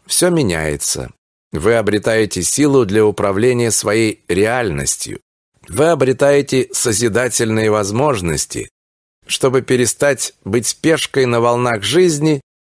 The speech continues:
а начать использовать силу этих волн для своего блага. Весь мир — это энергия, и вам даны возможности управления ею.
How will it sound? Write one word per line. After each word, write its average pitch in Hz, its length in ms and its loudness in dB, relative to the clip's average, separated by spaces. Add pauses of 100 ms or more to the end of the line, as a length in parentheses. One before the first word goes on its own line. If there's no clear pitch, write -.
(120)
а 131 120 -2
начать 127 440 0
использовать 127 680 2
силу 139 360 2
этих 113 360 -2
волн 131 440 2 (140)
для 131 180 0
своего 90 760 0
блага. 69 580 -4 (1000)
Весь 107 340 0
мир — 165 420 0
это 135 380 0
энергия, 92 720 -2 (360)
и 78 80 -2
вам 143 280 0
даны 147 280 2
возможности 127 840 -2
управления 120 840 0
ею. 76 500 -2